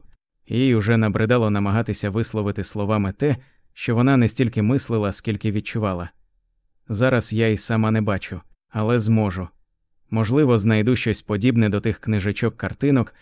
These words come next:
про які казала Сачіко. Дитячий буквар, наприклад. У них, напевно, були такі речі. А якщо ні, знайду щось інше.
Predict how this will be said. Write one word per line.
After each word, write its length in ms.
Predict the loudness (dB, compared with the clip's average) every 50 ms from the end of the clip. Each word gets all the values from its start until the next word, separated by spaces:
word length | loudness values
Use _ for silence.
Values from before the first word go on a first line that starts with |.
| _ _ _
про 140 | -4 -2 -2
які 240 | -2 0 0 -2 -2
казала 400 | 0 -2 0 0 0 0 0 -2
Сачіко. 560 | -2 -4 -6 -6 -6 -8 -8 -8 -10 -12 -14 -16 _ _ _ _ _ _ _ _ _ _ _ _ _ -4
Дитячий 480 | -2 -2 0 2 0 0 0 0 -2
буквар, 400 | 0 0 -2 -2 0 0 2 2
наприклад. 600 | 2 0 -2 -2 -2 -4 -4 -4 -6 -8 -8 -8 -14 _ _ _ _ _
У 120 | -4 0 0
них, 240 | 2 0 0 -2 -4
напевно, 480 | -2 -2 0 2 2 2 4 2 2 2
були 220 | 0 0 0 -2
такі 320 | -2 -4 -6 -4 -4 -2 -2
речі. 360 | -2 -2 -4 -6 -10 -12 -14 -14 _ _ _ _ _ _ _
А 120 | -4 -2
якщо 360 | 0 0 -2 -2 -2 0 2
ні, 220 | 4 4 4 2 0 -4 -6
знайду 440 | -4 0 0 2 2 2 2 0 0
щось 300 | 0 -2 -4 -6 -4 -2
інше. 400 | 0 0 0 0 -2 -6 -8